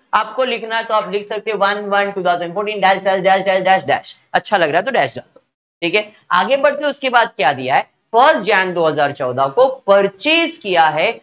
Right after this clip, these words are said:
सौ unit at the rate thirty per unit। Purchase किया है तो सामान आएगा। वन वन टू थाउजेंड फ़ोर्टीन को हंड्रेड यूनिट परचेज किया है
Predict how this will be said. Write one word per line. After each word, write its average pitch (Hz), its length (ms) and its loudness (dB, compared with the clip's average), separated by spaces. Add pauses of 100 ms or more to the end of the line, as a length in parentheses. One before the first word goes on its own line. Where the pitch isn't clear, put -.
(160)
सौ - 200 0 (140)
unit 185 420 0 (140)
at 180 200 0
the 226 100 -2
rate 262 260 0
thirty 170 520 -2 (280)
per 170 340 4 (160)
unit। 139 420 0 (240)
Purchase 220 640 0
किया 220 340 2 (100)
है 190 280 2
तो 190 140 -8
सामान 139 520 0 (100)
आएगा। 214 420 2 (340)
वन 233 640 0 (480)
वन 220 320 0 (340)
टू 269 180 0 (100)
थाउजेंड 233 520 4
फ़ोर्टीन 202 480 -2
को 196 140 2 (440)
हंड्रेड 214 560 -2
यूनिट 247 460 -2
परचेज 214 540 0
किया 190 240 0
है 180 220 0